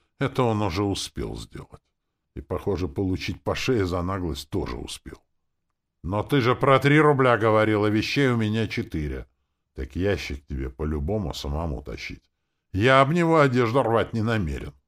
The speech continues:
После пяти минут препирательств Петя получил свою трешку, подвесил на спину с помощью специально прихваченного куска веревки баул и с чемоданами в обеих руках бодро зашагал к дверям здания.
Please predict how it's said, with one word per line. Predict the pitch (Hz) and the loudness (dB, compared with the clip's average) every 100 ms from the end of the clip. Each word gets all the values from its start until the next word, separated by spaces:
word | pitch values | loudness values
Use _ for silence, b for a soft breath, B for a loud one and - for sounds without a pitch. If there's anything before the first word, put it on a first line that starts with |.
| _ _ _ | _ _ _
После | - 76 92 | -10 -6 -6
пяти | - 107 120 | -6 -6 -4
минут | 98 90 76 | -4 -4 -6
препирательств | - 76 78 67 65 117 - | -8 -6 -4 -4 -6 -8 -10
Петя | - 113 - | -6 -6 -6
получил | - 113 120 - 67 | -4 -2 0 -2 -6
свою | - 67 62 62 | -6 -6 -6 -8
трешку, | - - - - - _ _ _ - | -10 -12 -14 -14 -14 _ _ _ -8
подвесил | 87 90 104 - 92 | -6 -2 -2 -2 -2
на | 92 82 | -2 -4
спину | - 78 71 | -6 -6 -6
с | |
помощью | - 78 65 - 69 | -6 -6 -6 -8 -10
специально | - 71 - 76 65 | -10 -10 -6 -6 -6
прихваченного | - 78 - 65 - 58 60 | -8 -10 -8 -8 -8 -10 -10
куска | 62 62 - 71 | -10 -12 -8 -6
веревки | 65 69 - - | -6 -8 -10 -8
баул | 71 73 62 67 120 _ _ _ _ _ - | -8 -6 -6 -8 -10 _ _ _ _ _ -4
и | 151 | 0
с | |
чемоданами | 143 151 147 135 151 127 113 104 | 2 2 2 4 2 2 0 0
в | 101 | 0
обеих | 98 101 95 98 | 0 0 -2 -4
руках | 98 139 98 | -4 -2 -2
бодро | 82 123 160 160 | -2 -2 -2 -4
зашагал | 101 - 87 82 87 | -4 -8 -6 -4 -2
к | |
дверям | 87 85 80 73 | -2 -4 -4 -6
здания. | 65 60 52 60 | -6 -8 -10 -14